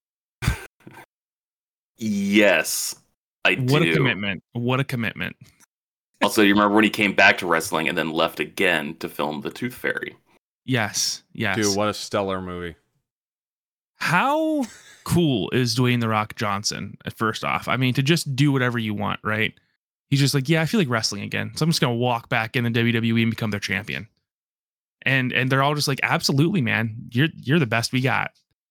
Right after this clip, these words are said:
Speaker 2: And he's like, "Yeah, I feel like making twenty billion dollars. I'm just gonna put out a crap movie about some natural disaster."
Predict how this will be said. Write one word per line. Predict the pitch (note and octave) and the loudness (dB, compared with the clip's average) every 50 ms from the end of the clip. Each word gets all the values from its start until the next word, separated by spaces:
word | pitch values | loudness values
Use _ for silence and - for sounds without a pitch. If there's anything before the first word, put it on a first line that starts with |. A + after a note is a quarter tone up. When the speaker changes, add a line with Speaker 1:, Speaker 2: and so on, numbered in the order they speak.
| _ _ _ _ | _ _ _ _
Speaker 2:
And | D3 D#3 | 2 2
he's | D#3+ D3+ | 4 4
like, | D#3 D3 | 4 4
"Yeah, | E3 E3+ E3+ E3 | 4 4 4 2
I | D3+ | 2
feel | - G#3+ G3 | 2 2 2
like | D3+ C3+ | 2 2
making | D3 D3 C3+ C#3+ C3 B2 A#2+ A2 - _ _ _ _ _ _ _ | 2 2 2 2 0 0 -2 -4 -8 _ _ _ _ _ _ _
twenty | - - D#3 C#3 C3+ B2 | -2 0 2 2 2 0
billion | A#2 A#2+ B2+ A#2+ A#2+ A#2+ A2+ A2 | 0 0 0 0 2 0 0 0
dollars. | G#2+ G#2+ G#2+ A2 G#2+ G#2 G#2 G#2+ G#2+ - - D3 | 0 2 2 2 2 0 0 -2 -2 -4 -4 -4
I'm | D#3 | -4
just | D3+ - | -2 -2
gonna | A#2+ G#2+ - _ _ _ | -4 -4 -4 _ _ _
put | - B2 | -2 -2
out | A2 G2 | -2 -4
a | - | -6
crap | - - - B2 G#2+ G2 - A2 | -6 -2 0 0 0 0 0 0
movie | A#2 A#2 A2 A2 | -2 0 0 0
about | G#2+ G#2+ G#2 G2+ - - _ _ _ _ _ _ _ | 0 0 -2 -4 -6 -8 _ _ _ _ _ _ _
some | - A2+ A2 - - _ _ _ _ _ _ _ _ _ _ _ _ _ _ _ _ _ | -8 -8 -8 -8 -12 _ _ _ _ _ _ _ _ _ _ _ _ _ _ _ _ _
natural | C3+ B2 A2+ G#2+ - A#2 A2+ | 2 2 2 0 0 -2 -4
disaster." | G#2+ G#2+ A2 G#2+ G#2+ A2 G#2 - - G2+ G#2+ G#2+ | -2 -2 -2 -2 -2 -2 -2 -4 -4 -4 -6 -6